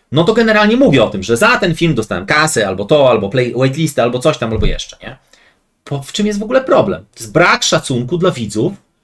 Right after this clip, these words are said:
którzy, e, chcą oglądać materiał, oni mają prawo wiedzieć. I nie ma co mówić, że bo, e,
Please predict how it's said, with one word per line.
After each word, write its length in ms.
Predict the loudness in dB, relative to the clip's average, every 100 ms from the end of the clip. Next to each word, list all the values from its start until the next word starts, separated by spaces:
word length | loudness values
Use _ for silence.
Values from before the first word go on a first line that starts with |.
| _ _
którzy, 640 | -10 2 2 4 4 2 0 _ _ _ _ _ _ _
e, 160 | -4 -4
chcą 220 | 0 2
oglądać 340 | 4 2 2 0
materiał, 380 | 0 0 0
oni 160 | 2 4
mają 220 | 4 2
prawo 220 | 0 0
wiedzieć. 440 | 0 0 -2 -10 -20 _ _ _ _ _ _ _ _ _
I 80 | 2
nie 160 | 4 4
ma 160 | 2
co 380 | 4 4 4 4
mówić, 360 | 4 2 2 -4
że 260 | 0 2 4
bo, 420 | 4 4 4 0
e, 360 | 0 2 2